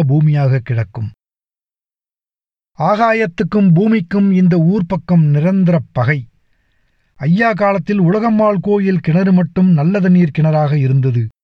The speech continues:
ஏற்றம் வைத்து இறைப்பார்கள். அதிகாலை முதல் டின் கட்டி நாலைந்து இளவட்டங்கள் இறைத்து கொண்டே இருந்தார்கள். பெண்கள் தலையில் ஒரு குடம், இடுப்பில் ஒரு குடம் என்று எடுத்து வந்தார்கள்.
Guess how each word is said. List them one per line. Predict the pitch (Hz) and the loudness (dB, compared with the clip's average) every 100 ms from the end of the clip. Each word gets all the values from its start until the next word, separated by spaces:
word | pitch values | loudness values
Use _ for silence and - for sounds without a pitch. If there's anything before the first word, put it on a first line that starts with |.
| _ _ _ _ _ | _ _ _ _ _
ஏற்றம் | 139 165 208 185 214 | -4 -2 -2 -2 0
வைத்து | 180 180 170 190 | 2 0 -2 0
இறைப்பார்கள். | 151 156 165 156 143 127 123 135 _ _ _ _ _ _ | 0 0 -2 -2 -2 -2 -4 -8 _ _ _ _ _ _
அதிகாலை | - 143 185 190 185 180 | -6 0 2 2 2 2
முதல் | 165 175 190 - | 2 2 0 -2
டின் | 196 202 | 0 0
கட்டி | 185 175 - 156 113 - _ _ - | 0 -4 -2 -2 -2 -8 _ _ -6
நாலைந்து | 135 180 214 214 185 | -2 0 0 0 2
இளவட்டங்கள் | 160 175 202 170 185 165 156 | 2 0 -2 -2 0 0 0
இறைத்து | 139 175 165 170 | 0 -2 -4 -4
கொண்டே | 175 160 151 160 | 0 0 2 0
இருந்தார்கள். | 143 127 127 123 110 107 - _ _ _ _ _ _ | 0 0 -2 -2 -4 -8 -12 _ _ _ _ _ _
பெண்கள் | 214 269 269 220 | -6 -4 -2 -2
தலையில் | 170 170 214 214 196 | -2 -2 -2 0 0
ஒரு | 170 165 | 2 2
குடம், | 160 165 156 | 2 2 2
இடுப்பில் | 156 190 202 190 | 0 -2 -2 0
ஒரு | 170 156 | 2 0
குடம் | 156 156 | 0 0
என்று | 151 139 139 | 0 0 -2
எடுத்து | 131 151 - | -2 -4 -4
வந்தார்கள். | 135 131 123 123 120 139 | -2 -2 -2 -2 -4 -6